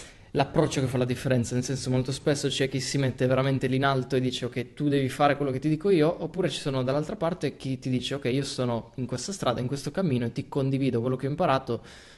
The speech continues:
e tu poi chiaramente fanne, fanne buon uso, nel senso chiaramente contestualizzalo anche sulla tua, sulla tua situazione. E arriviamo secondo me qua a un altro punto che, che volevamo toccare, che è quello del,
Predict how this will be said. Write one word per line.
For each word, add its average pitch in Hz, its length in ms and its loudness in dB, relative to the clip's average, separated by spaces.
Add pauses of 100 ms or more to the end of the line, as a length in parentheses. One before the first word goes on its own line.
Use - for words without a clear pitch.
(220)
e - 120 -4
tu 156 140 2
poi 135 160 0
chiaramente 127 420 2
fanne, 117 480 0
fanne 117 240 -2
buon 117 180 0
uso, 117 180 0
nel 113 120 0
senso 117 300 -6
chiaramente 120 360 -2
contestualizzalo 120 840 -4
anche 113 420 -4 (640)
sulla 127 280 -4
tua, 117 400 -4
sulla 123 260 -8
tua 123 140 -6
situazione. 123 560 -4 (260)
E - 60 -16
arriviamo 214 320 4
secondo 175 240 2
me 196 140 4
qua 151 380 6
a 123 240 0
un 135 140 2
altro 139 280 0
punto 135 360 0
che, 120 240 0
che - 80 -14
volevamo 131 340 2
toccare, 175 300 2
che 139 100 0
è - 60 -2
quello 143 280 4
del, 123 480 4